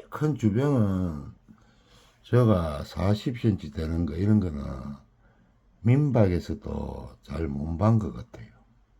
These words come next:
민속방, 아,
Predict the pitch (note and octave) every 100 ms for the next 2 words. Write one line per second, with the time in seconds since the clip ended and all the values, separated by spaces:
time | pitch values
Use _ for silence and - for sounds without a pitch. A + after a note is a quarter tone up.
0 | _ _ _ _ _ _ _ _ _ _
1 | _ _ - F2 - C#2 - D2+ C#2+ -
2 | - - - -